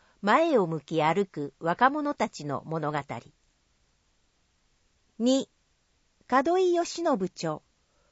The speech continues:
天下の値段、享保のデリバティブ。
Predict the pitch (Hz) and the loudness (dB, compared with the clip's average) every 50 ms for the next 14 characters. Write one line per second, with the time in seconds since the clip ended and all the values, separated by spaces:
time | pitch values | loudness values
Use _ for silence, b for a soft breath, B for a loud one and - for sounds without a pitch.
0 | _ _ _ - 339 370 392 370 311 - 220 202 185 175 175 165 165 160 143 156 | _ _ _ -4 -2 -2 -2 -2 0 2 2 2 2 2 0 -2 -2 -2 -2 -4
1 | 147 143 147 156 - _ _ _ _ _ _ _ _ _ _ _ - 262 285 359 | -4 -6 -8 -10 -14 _ _ _ _ _ _ _ _ _ _ _ 0 2 4 4
2 | 359 349 - 349 339 339 330 311 302 302 294 277 - 202 214 240 285 339 311 294 | 4 2 2 2 2 2 4 4 4 2 2 2 2 2 2 4 4 2 2 2
3 | 226 - - 185 151 - 135 127 - | 2 0 0 -4 -4 -4 -6 -10 -12